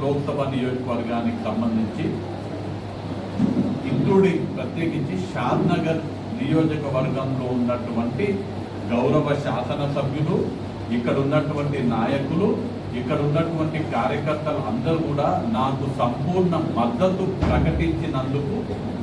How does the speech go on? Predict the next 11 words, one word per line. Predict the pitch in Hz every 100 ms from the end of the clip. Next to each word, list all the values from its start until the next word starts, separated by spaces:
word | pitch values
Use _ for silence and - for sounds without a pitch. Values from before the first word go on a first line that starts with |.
| 98
దాన్ని | 123 185 220 175
దృష్టిలో | 165 - 170 165
పెట్టుకొని | 147 - 147 175 220 -
అధిష్టానం | 156 165 - 151 165 190 180
నన్ను | - - -
పార్టీ | 117 123 - -
అభ్యర్థిగా | 113 117 113 - - -
ఖరారు | - - - -
చేయడం | - - -
జరిగింది. | - - - - - - - - - - - -
వారి | - 151